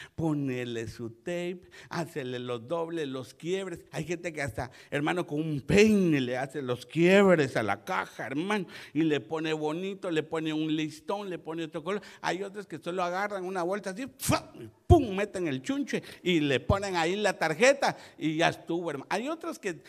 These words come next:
solo dan la tarjeta y tienen allá veinte pesos. Hay diferente clase. ¿Cómo lo hace usted? Pues el Señor le gusta que se lo hagan calidad. A la gran, ese,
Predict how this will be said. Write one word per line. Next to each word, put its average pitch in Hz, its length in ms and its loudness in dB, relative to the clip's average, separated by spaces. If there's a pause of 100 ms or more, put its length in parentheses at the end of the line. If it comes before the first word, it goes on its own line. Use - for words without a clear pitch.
solo 247 280 -6
dan 247 160 -4
la 247 140 -4
tarjeta 240 560 -2
y 175 80 -2
tienen 226 340 -4
allá 214 380 0 (260)
veinte 151 380 6
pesos. - 420 -16 (800)
Hay 311 120 0
diferente 339 480 -6
clase. 339 380 -4 (240)
¿Cómo 262 240 -6
lo 262 80 2
hace 254 200 0
usted? - 260 -14 (2500)
Pues 180 200 -2
el 170 160 -6
Señor 175 380 -4
le 285 140 -8
gusta 262 420 -10
que 202 140 -10
se 156 160 -10
lo 127 180 -6
hagan 247 320 -6 (140)
calidad. 131 580 -2 (1600)
A - 200 -14
la - 180 -18
gran, - 220 -18
ese, - 340 -12